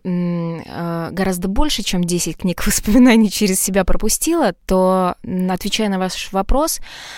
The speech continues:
мне кажется, что это период с тысяча девятьсот, э, пятого по тысяча девятьсот пятнадцатый. Вот это десятилетие, когда, м, очень, э, заметно во всех воспоминаниях, э,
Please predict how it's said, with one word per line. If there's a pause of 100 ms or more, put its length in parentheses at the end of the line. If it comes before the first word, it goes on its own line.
(500)
мне
кажется,
что
это
период
с
тысяча
девятьсот,
э, (100)
пятого
по
тысяча
девятьсот
пятнадцатый.
Вот
это
десятилетие,
когда,
м, (120)
очень,
э,
заметно
во
всех
воспоминаниях, (580)
э,